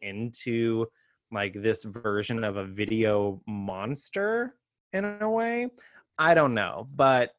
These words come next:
it's, uh, it's a great, great roller coaster and very relevant to today's episode, uh, should you wanna take a deep dive down, uh,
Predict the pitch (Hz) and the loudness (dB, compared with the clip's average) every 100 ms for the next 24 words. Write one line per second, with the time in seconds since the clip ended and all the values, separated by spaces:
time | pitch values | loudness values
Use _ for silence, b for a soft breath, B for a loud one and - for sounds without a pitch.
0 | - 139 135 - - 135 123 117 113 107 | 0 2 2 -2 -2 2 6 6 4 2
1 | 107 - _ _ - 135 - 123 113 117 | 0 -4 _ _ -4 -4 -2 -6 0 2
2 | 107 101 - _ _ _ _ 151 131 135 | 2 -2 -6 _ _ _ _ -14 -2 2
3 | 135 120 117 113 110 - 113 104 - 107 | 2 2 2 4 2 2 -2 0 -2 -2
4 | 107 175 226 170 165 170 170 131 113 _ | 0 0 2 -2 2 4 4 2 -2 _
5 | - 113 120 117 110 110 - 113 107 95 | -12 -6 2 4 4 2 -2 -4 -4 -4
6 | 95 95 113 107 104 - b b b - | -8 -6 0 2 2 -2 b b b -6
7 | 131 117 113 110 - 107 101 98 110 - | -2 0 0 0 0 -2 -2 0 -2 -2
8 | - 110 98 98 92 - 101 101 101 95 | 0 2 4 2 -2 -2 0 0 -2 -8
9 | - _ - - 62 - | -14 _ -10 -10 -8 -10